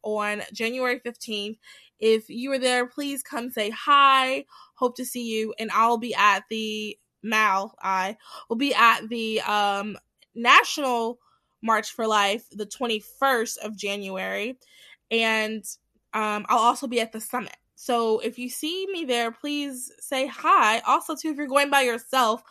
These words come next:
please reach out because we're, um, Mel and I are, like, doing, like, a group. So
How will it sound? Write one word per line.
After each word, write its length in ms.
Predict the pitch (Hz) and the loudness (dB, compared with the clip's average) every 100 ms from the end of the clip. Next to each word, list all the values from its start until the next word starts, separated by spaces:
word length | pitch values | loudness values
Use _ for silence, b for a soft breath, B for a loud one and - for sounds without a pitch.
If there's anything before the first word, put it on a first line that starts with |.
| B B _ | B B _
please 260 | 320 302 | -4 -2
reach 180 | 285 262 - | -4 -6 2
out 400 | 220 214 226 - b b b | 4 4 2 -4 b b b
because 640 | - 240 262 226 220 220 208 | -10 -6 0 0 0 -2 -4
we're, 720 | 233 240 240 233 226 220 101 _ _ _ - | -2 0 0 -2 -4 -6 -10 _ _ _ 0
um, 500 | 214 208 185 190 - | 2 2 -2 -6 -10
Mel 260 | 226 214 233 | -4 -2 0
and 100 | 226 | 2
I 160 | 214 208 | 2 0
are, 100 | 214 | -4
like, 200 | 196 233 | -8 -6
doing, 180 | 233 220 | -6 -6
like, 120 | 202 | -8
a 80 | 202 | -14
group. 420 | 185 240 202 - - | -6 -4 -4 -8 -12
So 380 | 220 214 202 | -8 -6 -8